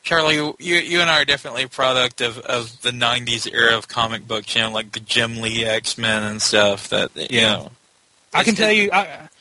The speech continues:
Speaker 2: I got started right with, um, 'cause Uncanny X-Men was, was sort of the, the, the, the, uh, flagship title.
Speaker 1: Yes.
Speaker 2: Then there was just X-Men, wasn't it?
Speaker 1: Yep.
Speaker 2: That's where I got in, was X-Men, and then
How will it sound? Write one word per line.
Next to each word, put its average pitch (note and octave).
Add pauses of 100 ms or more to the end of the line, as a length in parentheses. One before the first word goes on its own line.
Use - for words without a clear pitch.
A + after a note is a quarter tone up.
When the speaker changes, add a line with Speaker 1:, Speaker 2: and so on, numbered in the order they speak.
(220)
Speaker 2:
I G#3+
got B3
started G3
right E3
with, E3
um, C3+ (720)
'cause E3
Uncanny A#3
X-Men F#3
was, D3 (160)
was D3+
sort E3+
of D3
the, C#3+
the, D3
the, C#3+
the, C3 (360)
uh, A#2 (380)
flagship D3+
title. C3 (220)
Speaker 1:
Yes. B2+
Speaker 2:
Then E3
there E3
was C3+
just D3 (140)
X-Men, A2+
wasn't B2+
it? G3+ (200)
Speaker 1:
Yep. C3+ (440)
Speaker 2:
That's -
where G#3+
I F#3
got F3
in, D3+
was C3
X-Men, G3
and D#3
then E3+